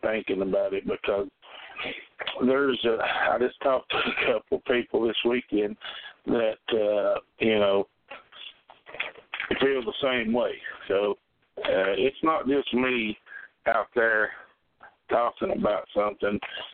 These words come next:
that, uh, I don't, um, know about. Different people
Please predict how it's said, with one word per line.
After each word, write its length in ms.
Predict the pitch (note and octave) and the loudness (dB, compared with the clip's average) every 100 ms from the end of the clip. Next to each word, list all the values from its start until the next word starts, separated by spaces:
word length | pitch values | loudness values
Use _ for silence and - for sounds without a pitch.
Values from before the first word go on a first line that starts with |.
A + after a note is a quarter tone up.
| - | -6
that, 240 | A2 A2 G#2+ - - | -2 0 -2 -6 -4
uh, 280 | - - - - | 0 0 -2 0
I 160 | A2+ A2 | 2 2
don't, 220 | A2 G2 _ _ - _ _ | 2 -2 _ _ -20 _ _
um, 480 | F#2 F2 F2+ - - - - - _ _ - - - | 2 2 2 -2 -10 -6 -6 -6 _ _ -18 -18 0
know 260 | A2+ A2 G2+ | 4 6 4
about. 400 | F2 D#2+ - - _ - - - - | 2 0 -2 -8 _ -18 -12 -10 0
Different 380 | C3 C3 B2+ - | 0 2 -2 -2
people 400 | B2+ B2 - A2 | 0 0 0 -2